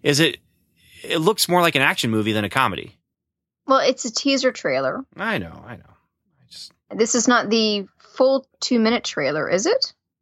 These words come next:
Speaker 2: Is it two minutes? I think
Speaker 1: Didn't,
Speaker 2: it was
Speaker 1: didn't
Speaker 2: just
Speaker 1: feel
Speaker 2: supposed
Speaker 1: like
Speaker 2: to
Speaker 1: two
Speaker 2: be
Speaker 1: minutes.
Speaker 2: teaser. Yeah, I think it was just supposed to be the teaser trailer.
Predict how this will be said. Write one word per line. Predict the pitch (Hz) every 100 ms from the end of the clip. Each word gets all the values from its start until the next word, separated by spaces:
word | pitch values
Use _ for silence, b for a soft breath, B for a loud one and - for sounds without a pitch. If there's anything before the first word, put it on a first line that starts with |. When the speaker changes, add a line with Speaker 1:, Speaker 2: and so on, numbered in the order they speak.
| -
Speaker 2:
Is | 254
it | 453
two | - 359
minutes? | 370 403 523 - - - _ _ _ _ _ _ _ _ _ _ _ - -
I |
think | 233 170
Speaker 1:
Didn't, | -
Speaker 2:
it |
was | - 214
Speaker 1:
didn't | 151
Speaker 2:
just | -
Speaker 1:
feel | 214
Speaker 2:
supposed | 214
Speaker 1:
like | 120
Speaker 2:
to | 127
Speaker 1:
two |
Speaker 2:
be | 107
Speaker 1:
minutes. | 104 110
Speaker 2:
teaser. | 185 - _ _ _ b b b b -
Yeah, | 269 247 226
I | -
think | - 440 254 -
it | 233
was | 220 220
just | - 214 - - - -
supposed | - 220 226 208 -
to |
be | 208
the | 175
teaser | - 185 175 147
trailer. | - 113 76 -